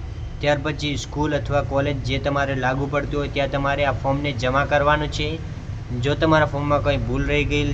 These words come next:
છે, તો તમારે ત્યાં જઈને રિજેક્ટ કરાવવાનું છે. ત્યાર પછી તમે ફોર્મને એડિટ પણ કરી શકો છો અને ત્યાર પછી તમે તે ભૂલને સુધારી અને ફરીથી સબમિટ કરી તે કોલેજ અથવા સ્કૂલમાં તમે જમા કરાવી શકો છો.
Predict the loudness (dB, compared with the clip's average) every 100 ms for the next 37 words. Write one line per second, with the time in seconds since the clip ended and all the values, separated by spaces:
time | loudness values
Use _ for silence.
0 | 0 -2 -2 -4 -6 -6 -4 0 2 2
1 | 2 2 0 2 0 0 0 -2 -2 -2
2 | 2 4 4 4 0 -4 -2 -4 -6 -10
3 | -8 0 0 0 -4 -4 -4 -6 -2 -2
4 | 0 -2 -2 -4 -2 -2 -2 -2 0 0
5 | 0 -4 -4 -4 -2 -2 -2 -8 -10 -8
6 | -4 -2 -2 0 0 0 -4 -4 -4 -4
7 | -4 -4 -4 -2 -2 -2 -2 0 0 2
8 | 0 -2 -4 -8 -10 -6 -4 -4 -6 -4
9 | -4 -2 -4 0 0 0 -4 -8 -12 -12
10 | -8 -6 0 2 2 -2 -4 -4 -2 -4
11 | -6 -12 -12 -6 -4 0 2 2 0 -4
12 | -2 -2 -2 0 0 0 0 -4 -6 -4
13 | -4